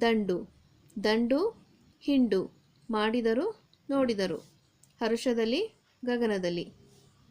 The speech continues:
ಸೆಕೆಂಡ್ ಮೇ ನೋಡಿ, ಕೆಳಗಿನ ಪದಗಳನ್ನು ಬಿಡಿಸಿ ಸಂಧಿ ಹೆಸರಿಸಿ ಅಂತ ಇದೆ.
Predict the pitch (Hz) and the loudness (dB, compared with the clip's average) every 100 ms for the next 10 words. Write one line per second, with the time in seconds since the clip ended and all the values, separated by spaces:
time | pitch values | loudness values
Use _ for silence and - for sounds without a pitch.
0 | - - - - _ - - - 254 247 | -20 -20 -20 -20 _ -20 -20 -6 -2 0
1 | 240 233 214 190 254 381 _ _ _ - | 0 0 -2 -2 -2 -6 _ _ _ -4
2 | 277 269 277 294 285 247 240 233 220 196 | 0 2 2 0 0 0 0 0 0 -2
3 | 208 339 - _ - 240 285 311 240 294 | -4 -6 -12 _ -2 0 2 0 -2 -2
4 | 277 240 302 269 226 226 208 208 202 214 | 0 0 0 0 0 2 0 0 -4 -2
5 | 247 190 185 | -2 -2 -6